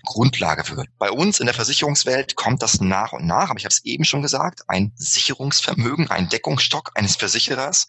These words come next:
milliardenschwer, kannst du nicht von heute auf morgen grün anstreichen, auch wenn das vielleicht der ein oder andere Kollege aus der Branche medial wirksam behauptet. Dem ist nicht so. Und ich finde Nachhaltigkeit immer genau dann gut oder insgesamt Gedankengänge genau dann gut, wenn sie zu Ende gedacht sind.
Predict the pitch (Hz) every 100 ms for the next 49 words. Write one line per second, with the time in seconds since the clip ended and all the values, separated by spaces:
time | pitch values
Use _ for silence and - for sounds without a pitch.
0 | - 95 87 90 101 123 123 - 107 123
1 | 151 - 110 143 - 110 127 - - 101
2 | 98 104 - - 101 - 98 98 135 131
3 | 143 - - 120 135 - 127 - 127 127
4 | 175 170 - - 117 98 - - - 104
5 | - - _ - 104 104 - 107 - 107
6 | - 95 107 113 - - 95 - 104 113
7 | 107 - 101 110 104 98 90 117 - 104
8 | 90 90 117 - - - _ - 101 90
9 | - - 120 - - 156 220 - 185 -
10 | - 123 101 101 - - - 110 101 101
11 | 98 98 87 82 87 135 135 151 - 90
12 | 139 139 113 104 110 - - 95 117 113
13 | 107 107 98 87 82 95 120 123 123 95
14 | 98 - - 87 104 90 78 - - 69
15 | - -